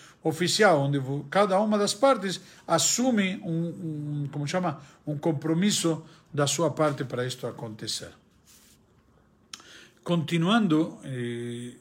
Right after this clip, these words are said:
então isso que, isso queria dedicar uns minutos, eh, continuando agora com a bênção, continua a tribo de Gad, depois Dan, Naftali, Asher,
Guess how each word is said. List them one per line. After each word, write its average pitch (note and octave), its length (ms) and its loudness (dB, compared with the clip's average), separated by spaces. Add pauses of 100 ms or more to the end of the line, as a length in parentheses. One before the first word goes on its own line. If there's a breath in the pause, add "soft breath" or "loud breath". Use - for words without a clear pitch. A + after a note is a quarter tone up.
então D3+ 280 -4
isso D3+ 200 -4
que, C#3 280 -4 (120)
isso C#3+ 200 -10
queria C3+ 460 -4 (100)
dedicar A#2+ 300 -12
uns A2 160 -10
minutos, E3+ 540 -4 (540 loud breath)
eh, G#2+ 260 -8
continuando D#3 500 0
agora D#3+ 260 2
com C#3 140 -4
a C3 40 -2
bênção, C#3+ 600 -2 (380 loud breath)
continua D#3+ 440 0
a D3+ 40 2
tribo E3+ 360 0
de C#3 140 0
Gad, F#3+ 460 8 (420 loud breath)
depois D#3+ 340 0
Dan, F3+ 300 4
Naftali, E3 580 0
Asher, F3 540 2